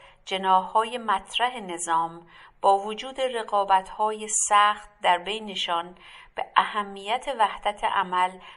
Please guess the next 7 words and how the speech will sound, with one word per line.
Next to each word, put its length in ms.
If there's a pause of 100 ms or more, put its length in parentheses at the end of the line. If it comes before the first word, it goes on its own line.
(160)
در 160
رفع 440
این 160
دو 120
معضل 520
بسیار 680
مهم 560